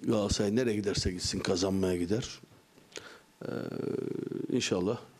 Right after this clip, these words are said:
e, dediğiniz gibi olur. Ama, e, biz Fenerbahçe'nin son haftalardaki durumu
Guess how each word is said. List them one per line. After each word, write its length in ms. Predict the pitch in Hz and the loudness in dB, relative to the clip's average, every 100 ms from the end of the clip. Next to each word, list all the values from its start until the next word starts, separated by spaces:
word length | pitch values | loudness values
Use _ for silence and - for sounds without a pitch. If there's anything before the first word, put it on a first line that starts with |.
| - _ - - - - - 120 | -20 _ -20 -20 -20 -20 -6 -2
e, 40 | |
dediğiniz 560 | 117 117 113 127 123 110 | 2 2 4 4 4 2
gibi 180 | 104 | 2
olur. 460 | 95 92 - - - - - - - _ - | 2 0 -2 -8 -18 -20 -20 -20 -20 _ 0
Ama, 300 | 113 113 - - - - - - - - _ - 107 | 2 2 -2 -14 -20 -20 -20 -20 -20 -20 _ -4 0
e, 60 | 107 110 110 62 62 120 82 85 - 131 - - - - - - - - | 2 2 2 2 2 2 2 2 0 0 0 0 -2 -6 -12 -20 -8 0
biz 520 | 117 - - - - - - - - - - _ - - - - - - - - - - - | 0 0 -2 -2 -4 -6 -10 -16 -20 -20 -20 _ -20 -20 -20 -20 -20 -20 -20 -20 -20 -20 -8
Fenerbahçe'nin 800 | - 113 135 123 - 110 104 110 - - _ _ - - - - | 0 2 2 0 0 2 0 -2 -10 -20 _ _ -20 -20 -20 -16
son 400 | - - - 113 | -10 -4 2 4
haftalardaki 600 | 113 - 101 101 98 101 | 2 2 2 2 2 2
durumu 420 | 101 104 101 123 | 2 4 4 2